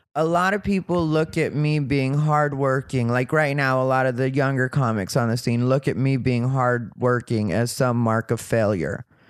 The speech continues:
which is always weird to me. They're always, like, their thinking isn't the f-, isn't that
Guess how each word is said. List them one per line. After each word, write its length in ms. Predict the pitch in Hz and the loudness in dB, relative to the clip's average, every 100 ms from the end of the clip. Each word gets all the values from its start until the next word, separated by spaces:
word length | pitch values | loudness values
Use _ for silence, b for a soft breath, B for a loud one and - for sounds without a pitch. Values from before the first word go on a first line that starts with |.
| b b | b b
which 140 | 156 160 | -4 -2
is 140 | 165 | 0
always 400 | 151 185 185 156 | 0 0 0 -2
weird 300 | 143 147 143 | -2 0 0
to 100 | 139 | -2
me. 160 | 117 110 | -2 0
They're 160 | 123 135 | 0 2
always, 360 | 135 143 135 | 2 0 -2
like, 320 | 120 165 156 | 0 0 0
their 240 | 196 226 254 | -2 -2 -2
thinking 460 | 240 220 202 190 | -2 -2 0 -2
isn't 400 | 165 165 170 165 | 0 0 0 -2
the 60 | 151 | -2
f-, 260 | - - - | -4 -8 -2
isn't 340 | 175 170 170 | 0 0 0
that 220 | 165 135 | -2 -2